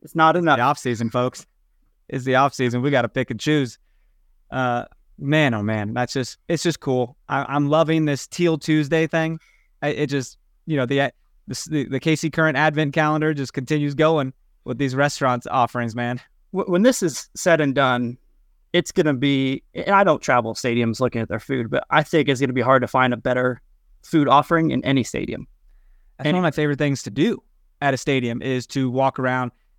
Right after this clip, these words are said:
Speaker 2: uh, unless we have G A seats, then I, I go lock down seats and Marissa walks the stadium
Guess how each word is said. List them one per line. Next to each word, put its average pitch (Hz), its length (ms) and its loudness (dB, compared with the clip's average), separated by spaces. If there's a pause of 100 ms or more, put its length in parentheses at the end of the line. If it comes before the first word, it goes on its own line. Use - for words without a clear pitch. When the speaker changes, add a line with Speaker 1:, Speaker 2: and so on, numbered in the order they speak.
Speaker 2:
uh, 120 360 -4 (200)
unless 180 320 0
we 175 80 2
have 151 80 4
G 151 240 0
A 143 100 0
seats, 120 300 -6
then 131 140 -2
I, 131 220 0 (100)
I 131 140 -2
go 127 100 0
lock 127 260 0
down 120 220 -2
seats 139 400 -2
and 117 400 -6
Marissa 131 360 -2
walks 120 240 0
the 120 80 -10
stadium 120 460 0